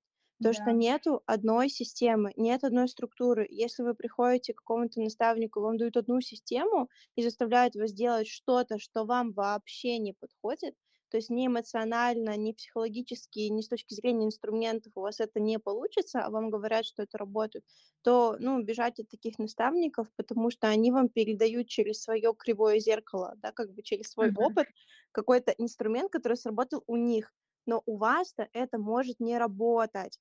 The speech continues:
Speaker 1: да, потому что вы совершенно другая личность.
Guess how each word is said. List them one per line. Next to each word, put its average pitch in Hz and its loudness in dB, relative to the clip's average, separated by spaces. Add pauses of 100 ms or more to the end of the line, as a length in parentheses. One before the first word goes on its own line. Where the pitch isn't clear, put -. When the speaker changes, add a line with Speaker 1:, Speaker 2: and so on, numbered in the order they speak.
Speaker 1:
да, 208 -4
потому 226 -4
что 220 -4 (760)
вы 269 0
совершенно 254 -2
другая 233 0
личность. 226 -8